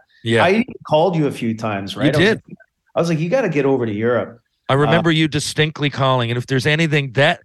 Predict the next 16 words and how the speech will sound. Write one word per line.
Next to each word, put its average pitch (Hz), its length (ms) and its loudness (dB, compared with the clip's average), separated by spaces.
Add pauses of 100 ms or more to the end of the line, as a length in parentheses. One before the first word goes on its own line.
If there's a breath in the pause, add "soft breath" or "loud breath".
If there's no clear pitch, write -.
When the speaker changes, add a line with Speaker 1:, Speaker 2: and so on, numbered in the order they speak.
(340 soft breath)
Speaker 1:
that's 190 300 2
why 175 180 2
I 160 60 2
was 135 180 -4
upset. 123 500 -2
So 127 160 -4
when 127 140 0
I 127 80 0
went 139 200 0
home, 185 380 0 (460 soft breath)
A, 147 160 4
going 135 260 0
through 131 180 0
a 120 40 0
divorce, 110 480 -2
but 110 180 -4